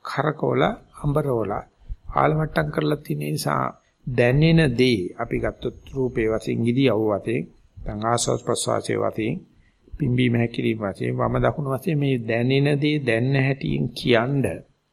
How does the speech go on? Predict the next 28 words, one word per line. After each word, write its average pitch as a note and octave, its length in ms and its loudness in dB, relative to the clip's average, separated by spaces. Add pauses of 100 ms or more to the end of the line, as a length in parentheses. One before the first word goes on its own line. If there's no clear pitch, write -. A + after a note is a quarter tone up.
(2000)
ඒ C#3+ 120 2 (120)
තරමටම E3 640 0
අපේ D3+ 280 2
සංඥාව C#3 580 0
පටලවිලා B2+ 560 -2
තියෙනවා. - 420 -10
අපිට D#3 240 -4
හිතෙනවා F3 400 0
මේක D3+ 360 2
දැකිය B2+ 440 -2
යුතුයි, A#2 420 0
මේක D3 220 0
නොදැකිය B2+ 560 -2
යුතුයි, G2+ 540 0 (400)
මේක C#3 320 2
විය A#2+ 320 2
යුතුයි D3 440 -2
මොනක්වත් F3+ 500 -2
නෑ. D#3 160 -4
ඇති A#2+ 280 -2
හැටිය D3+ 340 0
කියන්න C#3 380 0
නම් B2 280 -2
හරියට A2+ 360 -4 (520)
පිරිසුදු C3 540 -2
කණ්ණාඩියක B2 720 0
ඇති B2+ 260 -2
වෙන C3+ 180 0